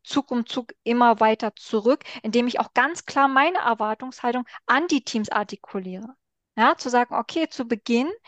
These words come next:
bin ich euer Sparringspartner, ich leite euch an, aber nach einer gewissen Zeit erwarte ich von euch, dass genau ihr diese Dinge dann halt auch für euch in die Umsetzung bringt. Und, ähm, was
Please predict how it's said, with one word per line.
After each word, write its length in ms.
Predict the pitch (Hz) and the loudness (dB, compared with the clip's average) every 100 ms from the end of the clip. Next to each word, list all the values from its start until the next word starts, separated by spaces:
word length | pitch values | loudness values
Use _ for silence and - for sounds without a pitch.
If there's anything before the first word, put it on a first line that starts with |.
| - - - | -20 -20 -6
bin 140 | - 277 | -2 0
ich 180 | 392 - | 2 6
euer 220 | 302 302 | 6 4
Sparringspartner, 1040 | - 311 320 285 - - 226 226 294 226 | 4 4 4 0 -6 -6 0 0 0 -6
ich 140 | - 247 | -2 4
leite 420 | 247 370 339 - | 6 4 2 -2
euch 320 | 247 226 - | -2 -2 -4
an, 220 | 220 262 403 _ - - - - _ - | -2 -2 -8 _ -20 -20 -20 -20 _ 2
aber 540 | 285 339 233 277 311 - | 6 8 8 6 4 2
nach 160 | 240 | -2
einer 220 | - 240 226 | 0 0 0
gewissen 340 | 226 311 285 | -2 -6 -8
Zeit 180 | - 240 | -4 0
erwarte 360 | 220 233 277 - | 4 6 6 2
ich 160 | 233 | -6
von 200 | - 220 - | -4 -6 2
euch, 440 | - 277 262 339 - - - _ - | 8 10 8 4 -4 -20 -20 _ 0
dass 180 | 247 - | 0 0
genau 280 | 247 240 233 - | 2 4 4 2
ihr 220 | 277 381 | 4 4
diese 260 | 269 262 240 | 2 -2 -2
Dinge 260 | 247 247 | 0 0
dann 220 | 233 226 | 0 -2
halt 180 | 220 - | -4 0
auch 160 | 226 220 | 2 0
für 220 | - - | -2 0
euch 200 | 226 233 | 0 0
in 80 | 233 | -4
die 120 | 208 | -6
Umsetzung 600 | - 269 220 190 - 185 - | -4 -2 -2 -4 -6 -14 -10
bringt. 440 | - 185 175 - - _ _ _ _ _ _ _ _ - - - - - - _ | -6 -4 -6 -12 -18 _ _ _ _ _ _ _ _ -20 -18 -18 -18 -20 -20 _
Und, 580 | 226 220 214 208 208 202 208 | 4 6 8 6 2 0 0
ähm, 340 | 202 196 196 _ _ _ - | 0 -2 -8 _ _ _ 0
was 220 | 220 | 0